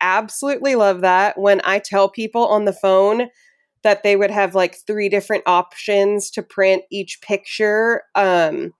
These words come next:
they're like, "Oh my gosh, that's amazing." So if, you know, if I wanted to print it to, like, match my older daughter, you know, horizontal, and then I could print that same picture as vertical, like, they don't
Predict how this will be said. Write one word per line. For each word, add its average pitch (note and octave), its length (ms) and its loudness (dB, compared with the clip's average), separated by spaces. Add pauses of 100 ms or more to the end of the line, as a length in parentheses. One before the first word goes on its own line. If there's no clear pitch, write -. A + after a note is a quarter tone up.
(540)
they're G#3 160 2
like, F#3 320 0
"Oh D#4+ 200 4
my D4 180 2
gosh, D4+ 360 2
that's D4 260 2
amazing." C#4 680 0
So A#3 280 -4
if, A#3+ 200 -2 (400)
you B3 100 0
know, G#3+ 180 4
if A3+ 220 -4
I A#3 80 2
wanted A#3+ 320 -2
to C4+ 120 -6
print C4 320 -4
it A#3+ 220 -2
to, A3+ 100 -6
like, G#3+ 240 0
match A#3+ 400 -2
my D4 240 4
older D4+ 400 0
daughter, A3+ 640 2 (300)
you A#3+ 100 2
know, G#3 200 4
horizontal, C#4 840 2
and A#3 180 0
then A3+ 240 0
I A3+ 140 0
could B3+ 240 -8
print C4+ 240 0
that A#3 220 0
same C4+ 580 -2
picture C4 480 -2
as A3+ 240 0
vertical, C4 520 2
like, A3 200 2 (460)
they A#3+ 140 2
don't A#3 440 0